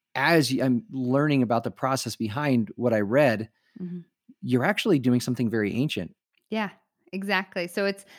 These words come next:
Speaker 2: a lot like, uh, the concept of midrash. So we have some ancient midrash and we have some contemporary midrash, and it's basically the same thing. But like I said, Christianity doesn't have that. We don't have that genre within our tradition.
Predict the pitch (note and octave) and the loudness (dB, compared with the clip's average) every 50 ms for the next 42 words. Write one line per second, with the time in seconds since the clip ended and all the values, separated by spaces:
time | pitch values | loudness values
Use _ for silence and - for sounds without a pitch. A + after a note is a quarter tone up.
0 | - - _ _ - - G#3 G3+ G3+ G3 G3 F#3+ G3 F#3+ G3+ G3+ - - F3+ F3 | -20 -20 _ _ -2 -2 -2 0 0 -4 -2 0 0 0 0 0 -2 -2 0 0
1 | E3 D#3+ D#3+ D#3+ _ _ - - _ - F3+ F3+ E3+ E3 F3 E3+ - - F3+ F3 | 0 0 -2 -6 _ _ -20 -18 _ -6 -4 -2 -2 -2 -4 -6 -6 -4 -4 -4
2 | F3 - - E3+ D#3+ - - - E3 F3 F#3 F3+ F3 D#3+ C#3+ A#2 F2+ - - - | -4 -4 -4 -4 -4 -4 -6 -8 -4 -2 -2 -2 -2 -2 -4 -6 -8 -10 -16 -20
3 | - _ _ _ _ _ - - F#3 F3 E3+ E3+ E3 E3 E3+ F#3+ G3 E3+ E3 E3 | -20 _ _ _ _ _ -6 -4 -2 0 0 0 -2 -2 -2 -2 0 0 0 0
4 | D#3+ E3 - - F3 E3 - E3+ F#3 F#3 - F3+ - F3 F3+ F3 F3 E3 E3+ F3 | -2 -4 -6 -6 -6 -4 -2 -2 -4 -4 -4 -6 -2 -2 -2 0 0 -2 -2 -2
5 | F#3+ - - - E3+ E3 E3+ E3 D#3 D#3 - F3 E3+ D#3+ F3 D#3+ D#3+ - F#3 F3+ | -6 -8 -8 -6 -6 -6 -6 -6 -8 -8 -8 -8 -8 -6 -6 -8 -4 -4 -4 -4
6 | F3 F#3 E3 D#3+ D#3 D#3 D#3 D3+ D#3 D3+ D3+ D#3+ F3 - _ - - - - - | -4 -4 -6 -4 -4 -4 -4 -4 -4 -6 -6 -6 -10 -14 _ -20 -20 -20 -20 -14
7 | - - F#3 F#3+ F#3 F3 - - - _ - - - E3+ _ _ _ - - A#3 | -4 -2 0 0 0 -2 -4 -12 -18 _ -18 -16 -16 -16 _ _ _ 0 2 4
8 | B3 C4 B3+ - A3 G#3 G3 F3 F3 E3+ - F#3 F3 E3+ E3+ - G#3+ G#3 F#3 - | 4 4 2 -2 -4 -4 -2 -2 -4 -6 -4 -4 -4 -4 -2 -4 -4 -2 -2 -2
9 | G#2 F3+ F3+ - F#3+ F3+ - G3+ F#3+ F#3 - - G#3 - - G3+ F#3+ F#3+ F3+ F3 | -2 -2 -2 -2 -4 -4 -2 -2 -2 -2 -4 -8 -8 -6 -4 -4 -4 -4 -4 -2
10 | E3+ F#3 F3 - F3+ - _ _ - - - - - F#3+ F#3+ F3+ E3 D3 C3 G#2 | -2 -2 -2 -2 -8 -10 _ _ -20 -20 -16 -10 -8 -8 -8 -6 -4 -4 -4 -6
11 | G#2 _ _ - F3+ F3+ F#3+ F#3 F3+ F3+ F#3 F#3+ F#3 F3+ E3+ C#3+ E3 F3+ E3 D#3+ | -8 _ _ -6 -2 -2 0 -2 -2 -4 -6 -6 -2 -2 -4 -2 -2 -4 -4 -4
12 | D#3 D3+ C#3 C3 - - - F3+ F3 - F3 E3 E3 D3+ D3+ D3+ - E3 D3 D#3 | -4 -4 -6 -8 -8 -8 -10 -10 -8 -8 -6 -6 -4 -4 -6 -6 -8 -10 -8 -10
13 | D3+ - - C#3+ D3+ F3 | -10 -10 -10 -12 -12 -12